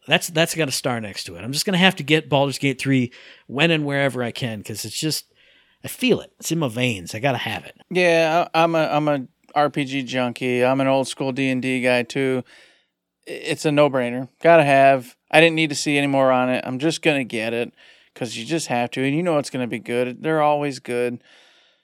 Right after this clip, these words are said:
Speaker 2: I just wish it would come out. I feel like it's another one of those games where I'm just like, "Okay, yeah, you exist. You've existed for I don't know how long. I mean, whatever. Just give me a, give me the date, give me the time, and just be here so I can play you and be done with this.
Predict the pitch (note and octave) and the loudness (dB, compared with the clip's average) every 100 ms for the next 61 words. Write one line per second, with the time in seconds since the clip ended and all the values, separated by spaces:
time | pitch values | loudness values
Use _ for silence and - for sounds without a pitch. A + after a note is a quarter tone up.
0 | _ - E3+ - F3 F3 D3+ - C#3+ B2+ | _ -6 -4 0 0 0 -2 -2 0 0
1 | A2 - B2+ - D3+ D3 C3+ D3 C#3+ D3 | -2 -6 -16 0 2 2 -2 -2 0 0
2 | C#3 B2 C3+ C3+ C3 B2+ C3 B2+ B2+ C#3+ | -2 -2 -2 0 -2 0 0 0 -4 -2
3 | C3+ C#3+ E3 D#3+ D#3 D3+ D3+ D3+ D3 D#3 | -2 -2 -6 -2 0 2 2 2 2 -2
4 | D3+ C3 E3 C3+ - - C#3 C#3+ D3 C3+ | -2 0 2 2 -6 -12 -10 -6 -6 -2
5 | D#3+ D#3 D#3+ B2+ - C#3+ C3+ C#3 D3+ C3+ | -2 -2 -8 -6 -4 0 2 2 0 -2
6 | B2 C#3+ D#3 B2+ A2 A#2 A#2+ A#2+ A#2+ A#2+ | -2 0 2 0 -4 -6 -10 -10 -10 -10
7 | B2 A#2+ A#2 - C3+ C#3+ C#3+ C3+ B2 A#2 | -10 -12 -14 -20 -16 -14 -12 -12 -14 -12
8 | B2 - _ _ _ _ _ _ _ E3+ | -12 -12 _ _ _ _ _ _ _ -4
9 | F#3+ D#3+ C3 - - - F#3 E3+ D3 C#3 | -2 -2 -4 -8 -14 -8 -6 -4 -6 -2
10 | D#3 D3+ D3 D#3+ E3+ D3 - C#3 C3 B2+ | 2 2 0 -4 -2 -4 -4 -4 -2 -2
11 | B2+ A#2+ C3+ _ D#3+ C3+ B2+ B2 - B2+ | -4 -6 -10 _ -2 0 -2 -2 -2 -4
12 | A#2 - D3 C3+ B2+ B2+ B2 B2 B2+ D#3 | -4 -2 0 0 -2 -6 -6 -6 2 2
13 | D3 A#2+ A2+ - | 2 -2 -8 -16